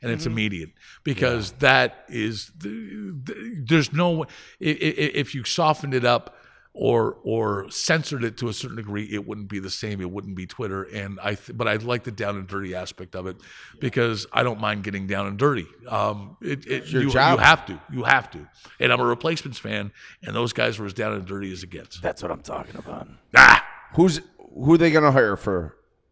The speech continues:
Speaker 3: coach for the
Speaker 1: Don't ask.
Speaker 3: for the Sabres?
Speaker 1: I don't know. I,
Speaker 2: Okay.
Speaker 1: I, I don't know. I've not gotten that far. Um, I, I, I hope it's somebody who is,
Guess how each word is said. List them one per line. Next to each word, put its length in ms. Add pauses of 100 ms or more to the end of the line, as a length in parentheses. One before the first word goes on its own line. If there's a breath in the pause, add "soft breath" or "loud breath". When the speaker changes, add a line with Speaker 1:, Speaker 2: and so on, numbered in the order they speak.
(180)
Speaker 3:
coach 300
for 120
the 60
Speaker 1:
Don't 240
ask. 220
Speaker 3:
for 100
the 80
Sabres? 400
Speaker 1:
I 140
don't 120
know. 160 (160)
I, 200
Speaker 2:
Okay. 200
Speaker 1:
I, 200 (120)
I 120
don't 260
know. 160
I've 160
not 180
gotten 200
that 160
far. 400 (360 loud breath)
Um, 680 (100)
I, 120 (140)
I, 240 (120)
I 20
hope 320
it's 160
somebody 400
who 400
is, 240